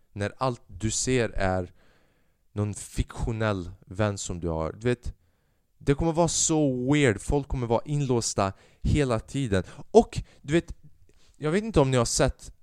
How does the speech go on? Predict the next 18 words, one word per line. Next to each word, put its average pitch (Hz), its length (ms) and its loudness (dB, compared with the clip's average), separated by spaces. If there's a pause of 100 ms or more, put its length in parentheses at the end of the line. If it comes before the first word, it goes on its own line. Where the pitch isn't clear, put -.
(120)
reklamen 101 760 -2 (140)
när, 92 460 0 (1040)
eh, 82 340 -2 (100)
Mark 101 240 -4
Zuckerberg, 87 520 -6
han 90 120 -8
håller 90 200 -6
på 85 280 -8
och 80 140 -10
typ 82 260 -18
visar 90 400 -8
hur 85 160 -14
det 80 100 -14
kommer 71 220 -18
fungera 87 640 -8
och 82 100 -8
du 80 60 -14
vet, 78 200 -14